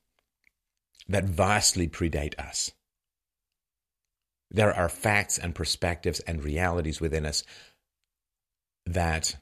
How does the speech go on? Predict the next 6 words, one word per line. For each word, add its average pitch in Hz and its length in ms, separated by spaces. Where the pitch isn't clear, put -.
vastly 92 500
predate 82 320
us. 78 140
Our 135 100
conscious 175 380
mind 131 320